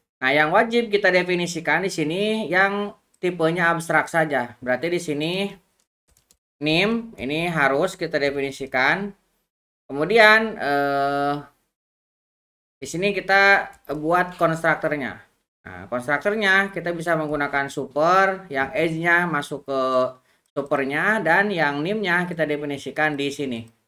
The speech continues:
Sedangkan di sini kan tadi tidak bisa, kita definisikannya di sini.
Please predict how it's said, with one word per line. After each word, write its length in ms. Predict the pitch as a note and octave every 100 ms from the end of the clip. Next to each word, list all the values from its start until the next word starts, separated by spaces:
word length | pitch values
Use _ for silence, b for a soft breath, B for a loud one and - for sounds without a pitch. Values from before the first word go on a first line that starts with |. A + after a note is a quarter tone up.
| _ _
Sedangkan 240 | B2 C#3
di 80 | E3
sini 160 | E3 F3+
kan 80 | G3
tadi 240 | E3+ F#3
tidak 240 | F#3 D#3+
bisa, 400 | B2+ B2 B2+ - _
kita 160 | - D#3+
definisikannya 640 | D#3 C#3+ C#3+ C3 C3 C#3
di 120 | B2+ B2
sini. 180 | G#2